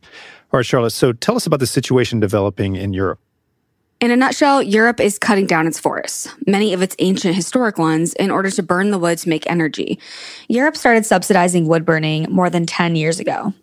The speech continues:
Speaker 2: as a way to move away from oil and gas and jumpstart the green energy transition.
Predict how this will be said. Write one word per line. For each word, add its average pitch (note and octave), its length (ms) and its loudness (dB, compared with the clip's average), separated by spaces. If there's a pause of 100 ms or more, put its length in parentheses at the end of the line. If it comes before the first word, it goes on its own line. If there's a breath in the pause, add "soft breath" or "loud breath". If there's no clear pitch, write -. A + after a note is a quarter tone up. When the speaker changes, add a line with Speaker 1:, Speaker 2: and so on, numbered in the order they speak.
Speaker 2:
as F#3 140 0
a F#3 40 2
way F3 140 2
to E3+ 80 0
move D#3+ 200 2
away D#3 200 0
from E3 200 -4
oil D#3 220 -2
and E3+ 140 -4
gas G3+ 340 0 (340 loud breath)
and G3+ 140 -2
jumpstart G#3 460 0
the G3 60 0
green E3+ 280 0
energy D#3+ 420 0
transition. D#3+ 760 -2